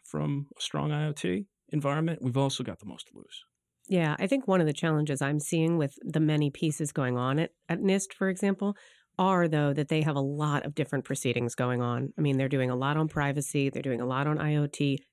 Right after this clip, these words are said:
Speaker 2: It is a little bit hard to keep up with all the different work streams they have going on.
Speaker 1: You know, we've talked about that a lot. And I think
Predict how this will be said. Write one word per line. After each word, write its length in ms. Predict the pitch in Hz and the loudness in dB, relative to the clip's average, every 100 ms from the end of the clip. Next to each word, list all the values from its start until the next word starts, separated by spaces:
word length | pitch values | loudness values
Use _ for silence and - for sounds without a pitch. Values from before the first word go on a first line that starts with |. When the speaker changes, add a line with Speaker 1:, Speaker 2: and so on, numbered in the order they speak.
| _ _ 202 | _ _ 2
Speaker 2:
It 80 | |
is 80 | 247 | 4
a 60 | 220 | 6
little 340 | 170 185 190 | 4 6 6
bit 140 | 165 151 | 4 2
hard 340 | 165 147 139 | 0 0 0
to 60 | 139 | -4
keep 260 | - 143 | -4 0
up 200 | 139 147 | 0 0
with 140 | 151 - | -2 -2
all 160 | 135 135 | -2 0
the 80 | 139 | 0
different 340 | 131 127 - | 0 -2 -2
work 240 | 143 127 | -2 -4
streams 320 | - 127 117 - | -4 -2 -2 -2
they 140 | 127 | -2
have 180 | 127 127 | -2 -2
going 260 | 123 120 117 | -4 -2 -4
on. 200 | - - _ | -6 -10 _
Speaker 1:
You 140 | 127 117 | 2 2
know, 80 | |
we've 220 | 110 110 - | 2 -2 -6
talked 300 | 90 87 - | -10 -10 -16
about 300 | - - - | -16 -16 -16
that 220 | - 71 _ - | -18 -18 _ -20
a 60 | |
lot. 360 | - 50 - - _ - | -20 -18 -18 -20 _ -12
And 320 | 104 95 87 - | -8 -6 -8 -6
I 240 | 98 110 - - | -4 -4 -6 -6
think 220 | 104 95 | -4 -6